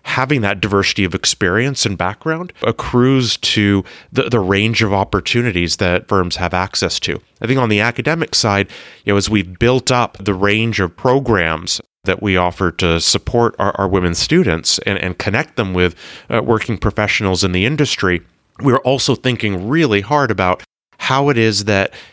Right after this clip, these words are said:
you know, we can leverage our, our unique position in the market in being able to, in particular, you know, bring together folks, uh, who may, uh, you know, during the day be at competing firms,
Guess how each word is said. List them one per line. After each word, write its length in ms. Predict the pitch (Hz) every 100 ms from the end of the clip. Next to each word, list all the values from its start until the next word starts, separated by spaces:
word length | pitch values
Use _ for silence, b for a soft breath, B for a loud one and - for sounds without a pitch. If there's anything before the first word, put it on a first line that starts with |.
| B
you 60 |
know, 40 | 104
we 200 | 107 143
can 260 | 135 110
leverage 580 | 101 110 104 98 90 - _ _ -
our, 120 | 117
our 120 | 120
unique 440 | 95 95 123 175 -
position 400 | 98 92 - 101
in 80 | 87
the 80 |
market 420 | 80 78 - - - B B
in 120 | 123
being 160 | 113 113
able 240 | 120 113
to, 160 | - 113
in 60 |
particular, 640 | 95 113 175 175 120 92 87 B B B
you 80 | 107
know, 40 |
bring 240 | 104 120 123
together 640 | - 113 104 101 101 98
folks, 540 | 92 - 107 101 - -
uh, 120 | 131 123
who 180 | 123 113
may, 420 | 104 107 104 98 -
uh, 140 | 110
you 140 | 107
know, 60 | 101
during 280 | 95 104 101
the 60 |
day 160 | 98 107
be 140 | 104
at 80 | 110
competing 320 | - 107 110 104
firms, 380 | 120 73 -